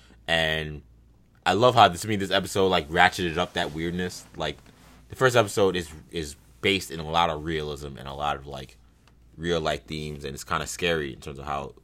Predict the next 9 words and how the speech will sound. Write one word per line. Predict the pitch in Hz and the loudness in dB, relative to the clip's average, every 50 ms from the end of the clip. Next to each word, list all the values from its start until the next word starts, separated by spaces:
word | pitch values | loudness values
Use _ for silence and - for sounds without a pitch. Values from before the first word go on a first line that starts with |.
| _ _ | _ _
close | - 85 78 71 - | -10 -10 -10 -10 -10
to | - 76 | -12 -10
reality | 73 71 73 73 73 73 69 67 69 | -8 -4 -4 -4 -4 -4 -6 -8 -8
it | 69 78 | -6 -6
is. | 80 73 64 - - - _ _ _ - - - - - - - _ _ _ | -6 -6 -6 -10 -16 -20 _ _ _ -20 -20 -20 -20 -20 -20 -20 _ _ _
And | 78 80 80 80 80 80 80 78 82 | -2 0 0 2 0 0 -2 4 4
this, | 143 147 135 135 - - | 4 4 4 0 -6 -2
this, | - 143 139 - - - | 0 0 0 0 -2 0
this | - 139 135 135 - - | 2 2 2 2 0 -8